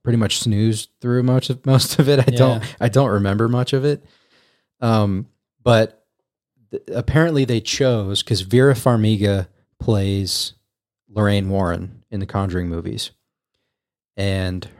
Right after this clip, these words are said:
Speaker 1: her sister, Thaisa Farmiga, plays the, I forget her name, Sister something in the, in The Nun. She's the main character of The Nun. And apparently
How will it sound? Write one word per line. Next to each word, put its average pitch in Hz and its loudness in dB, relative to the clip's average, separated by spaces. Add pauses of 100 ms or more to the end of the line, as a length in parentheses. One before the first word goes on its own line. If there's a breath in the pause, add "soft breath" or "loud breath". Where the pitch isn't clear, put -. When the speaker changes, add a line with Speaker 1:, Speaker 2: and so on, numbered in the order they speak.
(100)
Speaker 1:
her 120 0 (380)
sister, 107 0 (580)
Thaisa 117 2
Farmiga, 92 -4
plays 95 -6 (440)
the, 95 -2
I 101 -2
forget 107 -4
her 95 -4
name, 85 -6
Sister 90 -4
something 127 -4
in 107 -4
the, 101 -4
in 127 2
The 113 -2
Nun. 87 -6
She's 101 -6
the 98 -6
main 87 -6
character 87 -6
of - -6
The 85 -10
Nun. 82 -10 (880)
And 113 0
apparently 120 -2